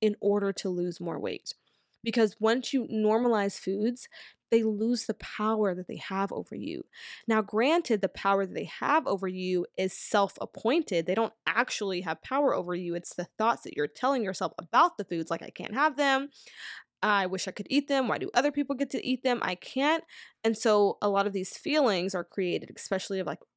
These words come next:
re-, feeling rebellious, feeling wronged in some way.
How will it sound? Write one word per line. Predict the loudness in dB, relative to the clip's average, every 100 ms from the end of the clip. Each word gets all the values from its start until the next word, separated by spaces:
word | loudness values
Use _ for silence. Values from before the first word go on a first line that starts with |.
| -8
re-, | -8 _ -2
feeling | 0 0 -4
rebellious, | -6 2 4 4 4 4 2 -2 0
feeling | 0 0 -4
wronged | 2 6 6 6 2
in | 0
some | 0 0
way. | 2 2 2 0